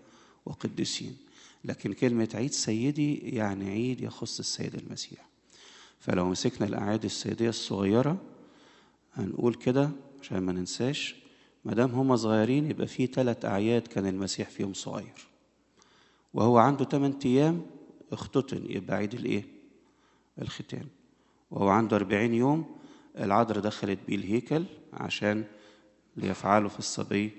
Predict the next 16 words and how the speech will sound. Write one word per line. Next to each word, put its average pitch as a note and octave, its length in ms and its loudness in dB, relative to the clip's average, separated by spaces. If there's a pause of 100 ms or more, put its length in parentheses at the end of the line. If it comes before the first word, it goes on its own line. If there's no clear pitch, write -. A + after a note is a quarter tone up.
(320)
كما F#2+ 320 0
يجب F#2+ 160 -2
في - 180 -8
الناموس، G#2 560 -2 (280)
يبقى G2+ 260 0
ده G#2 140 0
عيد A#2 240 0
دخول A2 340 -4
المسيح G2 520 -4
الهيكل. G#2+ 480 -8 (2250)
وبعدين G#2 400 0
وهو B2 240 2
عنده B2 480 0
أقل C3 220 2
من B2 120 0
سنتين C#3+ 640 0